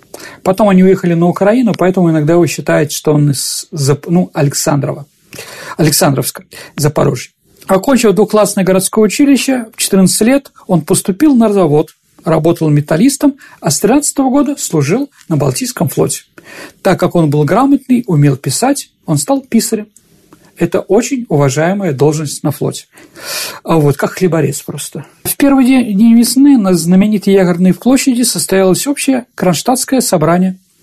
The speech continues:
В речи ораторов леймотивы звучали требования. Вся власть советом, а не партия. Советы без коммунистов.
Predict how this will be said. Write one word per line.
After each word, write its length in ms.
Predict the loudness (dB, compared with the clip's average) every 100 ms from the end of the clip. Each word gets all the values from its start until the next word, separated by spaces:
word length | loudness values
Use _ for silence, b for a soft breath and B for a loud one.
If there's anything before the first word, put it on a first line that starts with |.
| -4
В 80 | 0
речи 260 | 2 2
ораторов 540 | 2 2 2 0 -2 -6 B B B
леймотивы 640 | 0 2 2 2 0 0
звучали 360 | 0 0 0 0
требования. 540 | 2 2 4 2 0 -4 _ b b b
Вся 300 | -6 -2 2
власть 240 | 2 0
советом, 420 | 2 0 0 0 0
а 60 |
не 80 | 0
партия. 460 | 0 -2 -4 -8 -12 _ _ _ -16
Советы 500 | -6 0 2 2 2
без 160 | 0 0
коммунистов. 580 | 0 2 4 2 -2